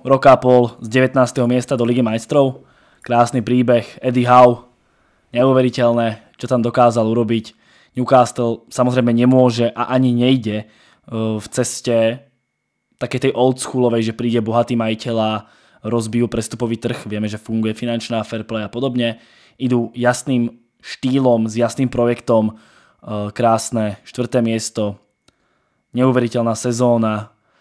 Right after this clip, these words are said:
Čaká ich Liga majstrov. Ďalší hráči, ďalšie nákupy, nové mená.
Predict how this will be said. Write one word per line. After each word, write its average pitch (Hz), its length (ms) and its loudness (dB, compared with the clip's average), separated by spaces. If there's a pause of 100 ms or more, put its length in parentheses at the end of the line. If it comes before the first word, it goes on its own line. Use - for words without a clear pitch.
(240)
Čaká 123 240 0
ich 110 80 -2
Liga 113 240 0
majstrov. 107 580 -4 (240)
Ďalší 123 560 4
hráči, 104 680 -6
ďalšie 117 480 0
nákupy, 104 580 -8 (140)
nové 120 400 4
mená. 104 400 -2